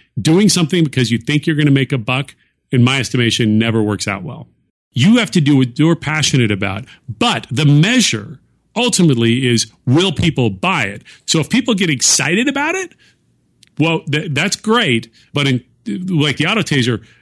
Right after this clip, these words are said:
we thought other people were excited about it. We weren't passionate about it, but we saw the excitement. Other people's excitement,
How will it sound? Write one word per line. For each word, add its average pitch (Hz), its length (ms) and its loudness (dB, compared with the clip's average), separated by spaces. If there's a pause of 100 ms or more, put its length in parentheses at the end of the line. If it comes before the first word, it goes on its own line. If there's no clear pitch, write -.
(280)
we 180 200 2
thought 165 320 -6
other 214 240 2
people 151 260 -2
were 123 80 2
excited 151 300 -2
about 101 200 -4
it. 117 60 -8
We 208 100 4
weren't 285 220 2
passionate 196 380 -2
about 101 180 -6
it, 98 60 -12
but 120 100 -4
we 120 140 2
saw 160 260 0
the 135 100 0
excitement. 113 540 -4 (380)
Other 220 240 2
people's 147 320 0
excitement, 127 560 -2